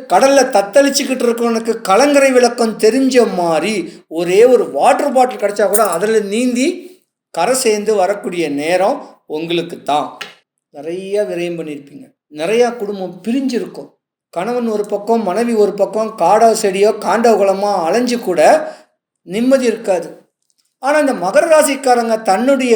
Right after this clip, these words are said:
குழந்தைங்களை வச்சு ஒரு யோகம் இருக்கு. ஞானம் கிடைக்கக்கூடிய ருத்ராட்சமோ காவி வேடி கட்டிக்கிட்டு இருந்தால்தான் உங்களுக்கு யோகமே. இல்லைன்னா பல இடையூறுகளை சந்திச்சிருப்பீங்க, பல இன்னலை சந்திச்சிருப்பீங்க, பல நிறைய நண்பர்கள் கூட இருப்பீங்க,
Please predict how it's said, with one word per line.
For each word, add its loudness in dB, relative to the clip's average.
குழந்தைங்களை 4
வச்சு -2
ஒரு 2
யோகம் 0
இருக்கு. -10
ஞானம் 0
கிடைக்கக்கூடிய 0
ருத்ராட்சமோ 0
காவி 4
வேடி 2
கட்டிக்கிட்டு -2
இருந்தால்தான் -2
உங்களுக்கு -2
யோகமே. -4
இல்லைன்னா -2
பல 0
இடையூறுகளை 2
சந்திச்சிருப்பீங்க, -8
பல 0
இன்னலை 0
சந்திச்சிருப்பீங்க, -6
பல 2
நிறைய 0
நண்பர்கள் 2
கூட -4
இருப்பீங்க, -4